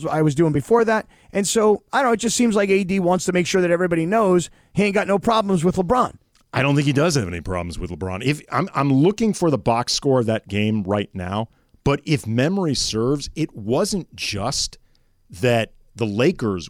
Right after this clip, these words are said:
Speaker 2: were losing that game, that they really needed to win. It was also A D didn't play well. Like, A D on top of them not,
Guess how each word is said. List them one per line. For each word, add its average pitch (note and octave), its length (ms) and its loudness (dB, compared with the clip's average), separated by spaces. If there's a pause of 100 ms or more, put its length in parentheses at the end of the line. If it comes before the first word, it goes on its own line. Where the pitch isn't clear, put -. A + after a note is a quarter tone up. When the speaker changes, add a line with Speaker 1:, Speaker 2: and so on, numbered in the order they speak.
Speaker 2:
were A2+ 140 -2
losing A2 420 2
that G2+ 220 -4
game, F#2 320 -4 (360)
that C3 180 -2
they B2 140 2
really B2 600 2
needed A2 580 -2
to G#2+ 100 -2
win. G2+ 520 -4 (540)
It D#3 100 2
was D#3 200 2
also D3+ 460 0 (140)
A D#3+ 220 2
D B2 500 -2 (260)
didn't B2 240 0
play B2+ 240 -2
well. D#2+ 260 -10 (960)
Like, B2+ 280 -2
A D#3+ 220 4
D D#3 260 4
on A#2 180 2
top - 480 -4
of F#2+ 300 -2 (300)
them A#2 600 0
not, A2+ 360 -4